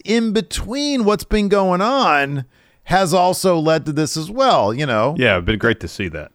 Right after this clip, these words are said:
Speaker 2: Some more of that.
Speaker 1: Right.
Speaker 2: Beyond
Speaker 1: That
Speaker 2: just
Speaker 1: probably would have been
Speaker 2: Wardlow.
Speaker 1: really entertaining.
Speaker 2: Wardlow just having tunnel vision when it comes to T N T title.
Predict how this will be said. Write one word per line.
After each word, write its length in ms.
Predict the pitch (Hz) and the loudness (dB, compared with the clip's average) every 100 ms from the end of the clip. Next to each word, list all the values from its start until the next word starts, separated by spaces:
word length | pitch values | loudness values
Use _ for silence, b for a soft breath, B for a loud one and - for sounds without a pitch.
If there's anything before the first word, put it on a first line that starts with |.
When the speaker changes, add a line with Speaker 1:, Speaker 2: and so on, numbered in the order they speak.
| - | -8
Speaker 2:
Some 180 | 110 | -2
more 180 | 104 101 | 2 2
of 60 | 85 | 2
that. 60 | |
Speaker 1:
Right. 320 | 269 285 113 - - | 0 0 -2 -6 -8
Speaker 2:
Beyond 420 | 101 110 107 101 | 0 2 4 2
Speaker 1:
That 120 | 101 - | 2 2
Speaker 2:
just 120 | 110 | 2
Speaker 1:
probably 180 | 135 101 98 | 4 4 4
would 80 | |
have 80 | 98 | 4
been 100 | 95 | 2
Speaker 2:
Wardlow. 20 | 95 | 2
Speaker 1:
really 240 | 165 165 | 2 0
entertaining. 520 | 160 143 196 170 65 | -2 -2 -4 -6 -8
Speaker 2:
Wardlow 340 | 98 101 98 95 | -2 0 2 0
just 140 | 87 | -2
having 280 | - 95 85 | -2 -2 -4
tunnel 280 | - 107 90 | -2 -2 -2
vision 420 | 85 90 85 85 _ - | -2 -2 -2 -6 _ -14
when 120 | 85 | -12
it 80 | 82 | -8
comes 280 | 90 85 - | -8 -8 -10
to 340 | - 87 78 - b b | -8 -6 -8 -12 b b
T 200 | - 95 | -6 -4
N 80 | 82 | -6
T 160 | - 87 | -8 -10
title. 400 | - 87 82 | -4 -4 -4